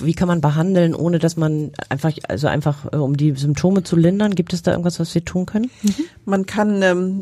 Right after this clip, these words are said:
Speaker 2: gegen die Schmerzen, die diese kleinen Bläschen und Knötchen machen, ähm, Schmerzmittel geben.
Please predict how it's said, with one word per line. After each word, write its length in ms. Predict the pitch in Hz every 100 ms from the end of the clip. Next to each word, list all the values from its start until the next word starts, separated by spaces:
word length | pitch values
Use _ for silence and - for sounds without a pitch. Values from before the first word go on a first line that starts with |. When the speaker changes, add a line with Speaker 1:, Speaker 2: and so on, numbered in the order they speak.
| -
Speaker 2:
gegen 260 | 190 180 170
die 80 |
Schmerzen, 720 | 175 - 170 196 - 254 262
die 120 | 214 180
diese 240 | 180 180
kleinen 360 | 180 180 180 170
Bläschen 540 | 185 190 202 214 190
und 140 | 170
Knötchen 460 | 170 190 196 - 196
machen, 480 | 190 196 233 226 220
ähm, 260 | 190 190 - - -
Schmerzmittel 800 | - - 190 190 214 - 226 247 254
geben. 420 | - 240 262